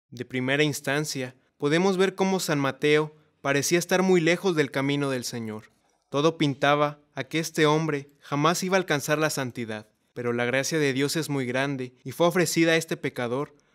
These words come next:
como lo podemos ver en Mateo nueve,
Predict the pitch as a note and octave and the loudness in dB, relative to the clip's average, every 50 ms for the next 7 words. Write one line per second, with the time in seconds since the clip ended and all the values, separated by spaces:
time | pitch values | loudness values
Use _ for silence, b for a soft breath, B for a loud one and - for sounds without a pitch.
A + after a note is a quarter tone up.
0 | _ _ - C3+ C3+ C#3 C#3 C#3 C3+ - C#3+ C#3 C#3+ D3+ E3+ F3 D#3+ C#3+ C#3 D3+ | _ _ -10 -4 -2 0 0 0 0 0 0 0 2 2 2 2 0 2 2 2
1 | E3 F3 F3 - _ _ - - C#3 C#3 C3+ C3+ C3 - D3+ D#3 D#3 D3+ C#3+ D3 | 2 2 0 -8 _ _ -12 -8 -6 -4 -4 -4 -4 0 0 2 2 2 2 2
2 | D#3 D#3+ D#3 D#3+ D#3 D#3 | 2 0 0 -2 -4 -6